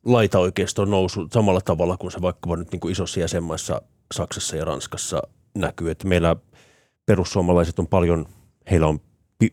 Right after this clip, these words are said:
pidempi historia nyt tällaisena, niinku, mu-, että he on mukana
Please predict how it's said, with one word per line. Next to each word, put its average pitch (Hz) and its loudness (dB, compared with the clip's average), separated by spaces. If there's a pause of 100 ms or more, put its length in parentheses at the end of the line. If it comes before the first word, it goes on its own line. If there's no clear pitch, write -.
pidempi 90 4 (1000)
historia 82 2
nyt 78 -4
tällaisena, 76 0
niinku, 73 -6 (600)
mu-, - -6
että - -6
he 85 0
on 78 0
mukana 78 0